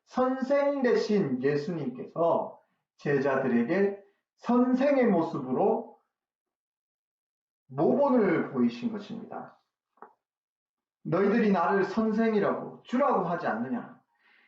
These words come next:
너희들이 생각하는 선생, 그리고 내가 생각하는 선생에는 차이가 있단다." 예수님은 자신의 모본으로 서로 간의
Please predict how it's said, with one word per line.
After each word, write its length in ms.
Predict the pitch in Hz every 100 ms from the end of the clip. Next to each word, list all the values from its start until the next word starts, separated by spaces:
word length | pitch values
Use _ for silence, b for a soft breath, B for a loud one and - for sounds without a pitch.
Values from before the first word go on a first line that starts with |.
| b b
너희들이 460 | 151 185 247 269 254
생각하는 460 | 233 233 226 202 185
선생, 560 | - 196 208 202 233
그리고 360 | - 233 240 202
내가 320 | - 226 277
생각하는 580 | 269 240 233 202 196 180
선생에는 760 | - 190 180 190 175 160 165
차이가 500 | - 262 269 247 196 151
있단다." 520 | - - - - - _ _ _ _ _ _ _ 156
예수님은 720 | 160 190 185 190 151 113 - b b b
자신의 440 | 170 196 240 240 190
모본으로 680 | 165 170 147 147 160 233 - -
서로 260 | 240 240
간의 640 | 233 233 233 220 139 -